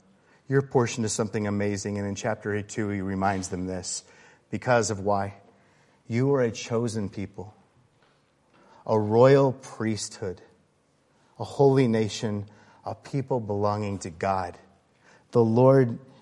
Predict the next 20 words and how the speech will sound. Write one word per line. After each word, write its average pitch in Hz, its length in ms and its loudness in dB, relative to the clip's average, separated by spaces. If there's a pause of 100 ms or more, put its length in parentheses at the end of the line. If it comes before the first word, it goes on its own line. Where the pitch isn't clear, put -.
(380)
is 120 180 2
your 110 120 0
portion. 131 600 -2 (720)
The 123 100 0
Lord 123 240 6
is 110 140 2
everything. 107 640 0 (800)
Um, 104 400 -4 (160)
and 117 160 -4
Colossians 123 640 0
three, 110 400 -6 (920)
he - 60 -20
says, 120 300 0
gives 113 300 -2
us 110 140 0
this 110 180 -4
promise 107 480 -2
in 107 80 -4
verse 104 260 -2
four. 101 360 -4